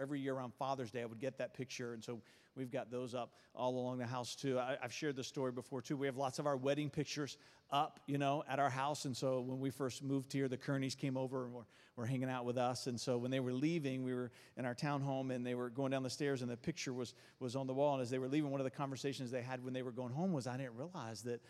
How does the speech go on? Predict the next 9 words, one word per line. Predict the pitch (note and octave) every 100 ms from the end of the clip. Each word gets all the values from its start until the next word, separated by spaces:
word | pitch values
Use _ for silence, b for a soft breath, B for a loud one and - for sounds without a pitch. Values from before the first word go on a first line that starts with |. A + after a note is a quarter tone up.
| B B
that, | - A#2 -
uh, | A2+ A2
that | A2 G#2
Vanessa | A#2+ C3 C#3+
was | A#2+ A#2
married | A#2+ E3 C#4 E3
before." | C#3 - G#2+ F#2 G#2 B B B B -
And, | B2 B2+
uh, | B2 B2